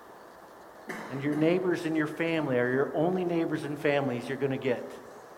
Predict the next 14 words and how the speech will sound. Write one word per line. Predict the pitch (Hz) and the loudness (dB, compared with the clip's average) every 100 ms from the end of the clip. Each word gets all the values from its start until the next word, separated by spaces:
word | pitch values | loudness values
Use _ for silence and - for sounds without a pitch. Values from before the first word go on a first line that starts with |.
| - - - - - - - - - - - - - - 113 | -20 -20 -20 -20 -20 -20 -20 -20 -20 -20 -20 -20 -20 -18 -6
Use | 139 202 214 214 - - | -2 0 0 -2 -6 0
your | 151 160 170 165 | 4 6 6 2
freedom | - 160 165 143 120 110 | 0 -2 0 0 -2 -4
to | - 117 | -8 -10
serve | - - 175 208 226 - | -8 -4 2 2 2 2
God | 196 180 190 196 | 4 4 2 0
and | 156 139 | 0 -2
bring | 143 143 | -2 -2
Him | 139 135 | -2 -4
glory | 143 170 185 185 185 - | -2 2 4 2 0 -8
and | 147 | -6
give | 143 139 | -4 -2
Him | 135 127 160 | -2 0 2
thanks, | 170 202 190 - - | 4 2 -4 -10 -14